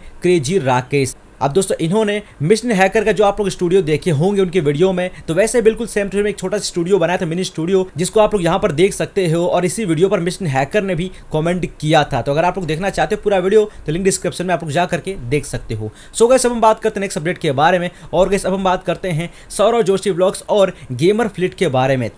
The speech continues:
तो गाइस, Instagram पर मुझे एक बंदे ने ये मैसेज किया था कि सौरव जोशी के व्लॉग वीडियो में अब गेमर फ्लिट आखिर क्यों देखने को नहीं मिलते हैं।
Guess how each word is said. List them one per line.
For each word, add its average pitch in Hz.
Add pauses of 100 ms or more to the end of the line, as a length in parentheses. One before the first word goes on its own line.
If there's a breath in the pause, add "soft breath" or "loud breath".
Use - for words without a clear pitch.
(140)
तो 170
गाइस, 220
Instagram 240
पर 254
मुझे 202
एक 160
बंदे 160
ने 196
ये 208
मैसेज 208
किया 196
था 202
कि 196
सौरव 185
जोशी 196
के 196
व्लॉग 175
वीडियो 180
में 185
अब 180 (200 loud breath)
गेमर 175
फ्लिट 196
आखिर 165
क्यों 208
देखने 175
को 180
नहीं 143
मिलते 139
हैं। 135